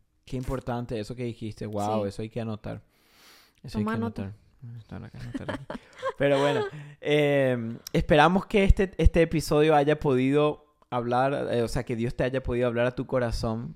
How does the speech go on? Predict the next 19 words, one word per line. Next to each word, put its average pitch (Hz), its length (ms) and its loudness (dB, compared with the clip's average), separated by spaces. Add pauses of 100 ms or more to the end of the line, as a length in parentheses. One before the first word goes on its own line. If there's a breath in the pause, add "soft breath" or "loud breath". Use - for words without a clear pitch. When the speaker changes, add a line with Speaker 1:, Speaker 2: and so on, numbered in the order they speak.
Speaker 1:
A 120 80 -8
nosotros 117 480 -6
realmente 113 420 -4
nos 120 240 -4
hizo. 117 380 -10 (160)
Dios 107 240 -6
nos 117 180 -6
habló 107 280 -2
de 117 40 0
este 117 180 -6
tema. 113 420 -6 (520 loud breath)
Y, 139 200 0
y 135 160 0
hablamos 135 440 2
de 139 200 4
esto 160 180 -4
y 175 80 -2
cerramos 135 520 -4
porque 143 440 -8